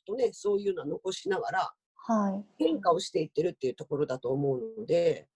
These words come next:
Speaker 1: そこにずっといらっしゃるっていうのがやっぱり一番だと思うんです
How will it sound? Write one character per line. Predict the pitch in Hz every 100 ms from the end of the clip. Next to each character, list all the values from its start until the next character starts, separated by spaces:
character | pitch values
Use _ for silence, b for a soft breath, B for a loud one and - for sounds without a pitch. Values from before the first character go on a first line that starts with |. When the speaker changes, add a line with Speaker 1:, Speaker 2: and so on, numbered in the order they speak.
| _
Speaker 1:
そ | -
こ |
に | 285 247
ず | 214
っ |
と | 208 240
い | 208
ら | 233
っ |
し | -
ゃ | 269
る | 269
っ | _ -
て |
い | 175
う |
の | 180
が | -
や | 190
っ | -
ぱ | 165
り | 202 156 -
一 | 165 160
番 | 131 127
だ | 131
と |
思 | 117 -
う |
ん |
で | -
す | -